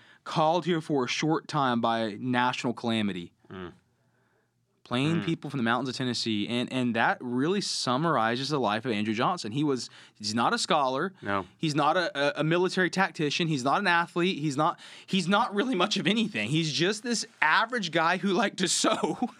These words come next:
Speaker 2: Yeah, exactly. He did like to sew. And
Speaker 1: <laughs> Who
Speaker 2: he was a guy's guy. He was a commoner. From
Speaker 1: He
Speaker 2: every, in fact, he was proud of being a commoner. The reason he supported, uh, the staying, uh, you know, w-,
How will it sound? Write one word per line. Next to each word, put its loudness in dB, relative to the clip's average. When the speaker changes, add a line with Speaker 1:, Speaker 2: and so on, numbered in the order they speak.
Speaker 2:
Yeah, 2
exactly. 0
He 0
did 0
like 2
to -12
sew. -2
And 4
Speaker 1:
<laughs> 0
Who 2
Speaker 2:
he 2
was 0
a 0
guy's 0
guy. 2
He -2
was -2
a 0
commoner. -2
From 2
Speaker 1:
He 0
Speaker 2:
every, -2
in 0
fact, -2
he 2
was -4
proud 0
of -8
being 0
a -4
commoner. 0
The -2
reason -2
he -2
supported, -2
uh, 2
the -8
staying, -2
uh, -2
you -2
know, -2
w-, -6